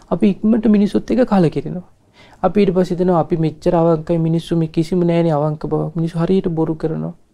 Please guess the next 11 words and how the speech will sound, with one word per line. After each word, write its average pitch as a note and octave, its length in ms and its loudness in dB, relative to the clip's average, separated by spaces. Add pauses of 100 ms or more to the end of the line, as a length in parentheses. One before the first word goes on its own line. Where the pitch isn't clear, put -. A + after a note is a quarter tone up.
(520)
එහෙම G3 160 0
කියනවනේ. F#3 480 -2 (840)
නමුත් F#3 440 2
මේ F3 360 6
මිනිස්සු F3 560 2
අතරින්මයි F3 640 2
බුදුරජාණන් D3+ 680 0
වහන්සේ D3 340 -4
සම්බුද්ධත්වයට C#3+ 800 -6
පත් - 280 -12
වුනේ. - 220 -14